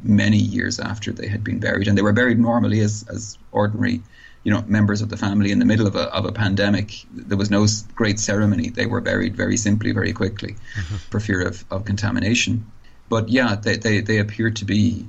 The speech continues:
Speaker 1: to be incorrupt. Um, the process for the canonization of Lucia as, as the third remaining has only just begun, because obviously she's only died recently. So
Speaker 2: Yeah.
Speaker 1: there's a much longer life to be looked at and to be examined. But,
Speaker 2: Right.
Speaker 1: um,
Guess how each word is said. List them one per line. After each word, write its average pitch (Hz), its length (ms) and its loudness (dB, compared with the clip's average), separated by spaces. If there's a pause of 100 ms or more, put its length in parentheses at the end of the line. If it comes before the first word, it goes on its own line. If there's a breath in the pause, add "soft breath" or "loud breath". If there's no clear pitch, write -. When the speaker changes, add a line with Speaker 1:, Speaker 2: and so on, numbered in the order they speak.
Speaker 1:
to - 100 -2
be 92 120 0
incorrupt. 95 640 -2 (580 soft breath)
Um, 95 320 2
the 104 100 0
process 107 540 0
for 110 360 0
the 50 600 2 (220)
canonization 50 840 2
of - 480 -4
Lucia 101 520 2 (180)
as, 104 200 -6
as 104 140 0
the 104 80 -6
third 98 300 0
remaining 95 380 0
has 104 160 2
only 95 200 2
just - 260 -4
begun, 98 360 2
because - 340 -4
obviously - 320 -4
she's - 180 -2
only - 180 -4
died - 280 -4
recently. - 480 -4
So - 340 -4 (100)
Speaker 2:
Yeah. 95 160 -4 (180)
Speaker 1:
there's - 180 -2
a 73 100 -2
much 101 400 2
longer 92 360 0
life 90 300 0
to - 80 -8
be 87 120 0
looked 78 240 -2
at - 340 -2 (120)
and - 180 -6
to - 80 -10
be - 100 -4
examined. 104 600 -4 (100)
But, 107 160 -2
Speaker 2:
Right. 92 220 -4
Speaker 1:
um, - 360 -6